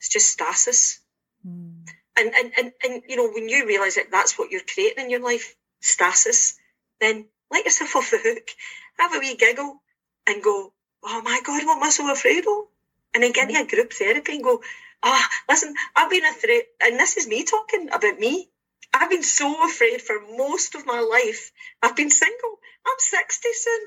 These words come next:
and I forgot to have a boyfriend. I'm so into my shame and my blame and my pointing the finger and my, and my upset and my chronic independence, which is not independence at all, just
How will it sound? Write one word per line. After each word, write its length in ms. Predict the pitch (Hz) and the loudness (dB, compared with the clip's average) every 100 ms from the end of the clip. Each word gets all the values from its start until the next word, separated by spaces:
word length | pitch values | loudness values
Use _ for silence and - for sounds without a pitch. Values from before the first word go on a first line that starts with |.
| - - | -12 -10
and 80 | 269 | -6
I 40 | 277 | -4
forgot 300 | 508 - 523 | -2 -2 0
to 60 | |
have 80 | 240 | 0
a 40 | 254 | 0
boyfriend. 540 | 269 403 - 427 415 - _ _ _ _ _ | 0 -2 -2 -4 -6 -16 _ _ _ _ _
I'm 180 | 339 381 | 2 4
so 640 | 403 - - 294 330 330 - 262 | 4 4 4 4 4 2 4 2
into 180 | - 277 | 2 -4
my 100 | 233 | -2
shame 420 | - 254 254 247 | -2 -2 0 -2
and 100 | 233 | -2
my 120 | 202 | -4
blame 440 | 190 220 240 247 240 | 0 2 2 0 -4
and 100 | 220 | -4
my 120 | 185 - - - | -8 -10 -14 2
pointing 320 | 254 254 240 | 2 2 -4
the 60 | |
finger 540 | 220 226 226 226 226 220 | 0 0 4 4 4 2
and 100 | 196 | 0
my, 140 | 190 - - - - | -2 -4 -10 -6 -2
and 100 | 202 | 0
my 80 | - | 4
upset 680 | 240 233 - - 233 233 220 | 4 4 4 6 6 4 2
and 100 | 202 | 0
my 180 | 185 175 _ - _ _ _ _ _ _ _ - - | -2 -2 _ -20 _ _ _ _ _ _ _ -8 2
chronic 640 | - - 254 262 262 - | 4 4 4 4 0 0
independence, 640 | 233 214 214 208 208 214 - | 0 0 -6 -6 -4 -8 -8
which 180 | - 175 | -10 -12
is 100 | 185 | -8
not 140 | 180 | -8
independence 440 | 170 - 170 160 165 | -8 -6 -6 -4 -6
at 140 | 165 | -4
all, 140 | 165 | -6
just 220 | 165 190 | -4 -8